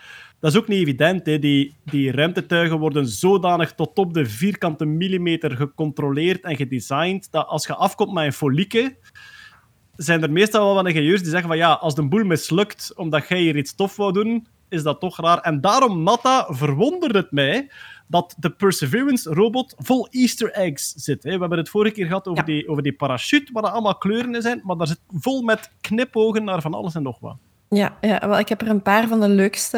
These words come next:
Speaker 2: heb ik opgelijst, want er waren er echt superveel.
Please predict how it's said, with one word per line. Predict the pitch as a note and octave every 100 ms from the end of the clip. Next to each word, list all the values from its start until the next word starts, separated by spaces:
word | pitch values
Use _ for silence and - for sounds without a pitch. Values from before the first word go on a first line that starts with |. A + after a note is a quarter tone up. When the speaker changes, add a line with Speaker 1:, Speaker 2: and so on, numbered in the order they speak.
| G#3
Speaker 2:
heb | - G3
ik | -
opgelijst, | G#3+ - B3 A#3+ -
want | G3+ F#3+
er |
waren | G3 F#3+
er | G3
echt | G3 - - _ _ _
superveel. | - - - G#3 G3+ - G#3 G3+ G3 G#3